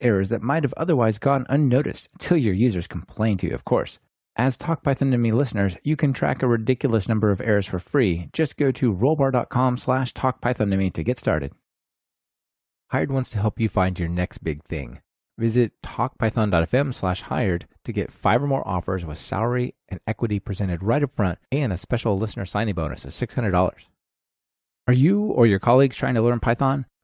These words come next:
Well, be sure to visit training dot talk python dot f m. We now have year-long course bundles and a couple of new classes released just this week. Have a look around. I'm sure you'll find a class you'll enjoy.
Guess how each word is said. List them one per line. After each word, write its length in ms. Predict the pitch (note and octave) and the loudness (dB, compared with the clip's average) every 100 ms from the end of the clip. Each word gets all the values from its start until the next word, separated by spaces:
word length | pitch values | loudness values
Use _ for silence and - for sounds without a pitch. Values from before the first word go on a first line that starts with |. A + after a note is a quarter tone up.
| - | -8
Well, 80 | |
be 140 | C3+ F3+ | -4 -2
sure 180 | - F#3+ | 2 2
to 80 | |
visit 320 | D3 C#3 B2 - | 2 2 0 -4
training 540 | - C3 C3+ C3+ C3 | -2 2 2 2 2
dot 180 | G2+ - | 0 -2
talk 240 | G2 A2 | -6 -4
python 380 | A2+ - A2 G2+ | -2 0 0 2
dot 120 | F2 | 2
f 160 | E2+ - | 0 -2
m. 240 | G2 D#2 - _ _ | -6 -6 -12 _ _
We 120 | C#3+ | 4
now 300 | C3+ D#3+ E3+ | 6 4 2
have 460 | C#3 C#3 B2 A2+ G#2 A2 | 0 -2 -2 -2 -4 -10
year-long 1080 | A2 C#3 G3 F#3+ E3+ C3 C3+ C#3 C#3 C3 | -4 0 2 2 0 0 -2 -2 -2 -6
course 340 | - - B2 - | -8 -4 -4 -4
bundles 480 | - G2 G#2 G#2 - | -4 -2 -2 -4 -6
and 160 | A2 G2 | -6 -6
a 40 | |
couple 340 | - D3 - D#3+ | -2 -2 0 0
of 80 | |
new 100 | C#3+ | 0
classes 460 | C#3+ C3 A#2 B2+ A2 | 0 0 0 -2 -4
released 400 | A#2 A2 G2 - - | -2 -2 -4 -8 -12
just 380 | G#2+ C#3+ C#3 - | 2 2 2 -2
this 180 | B2+ - | -4 -2
week. 360 | G#2+ A#2 - - _ _ _ | -2 -2 -4 -20 _ _ _
Have 120 | - E3 | 0 4
a 40 | |
look 160 | D#3 C#3+ | 4 6
around. 280 | B2+ F#2 - | 4 2 -2
I'm 80 | - | -4
sure 160 | D3+ | 0
you'll 100 | C#3+ | 0
find 220 | B2 A#2 | 2 0
a 40 | G#2+ | 0
class 300 | - F#2+ - | 2 2 0
you'll 140 | G#2 | -4
enjoy. 340 | E2+ E2 C2 | -4 -4 -4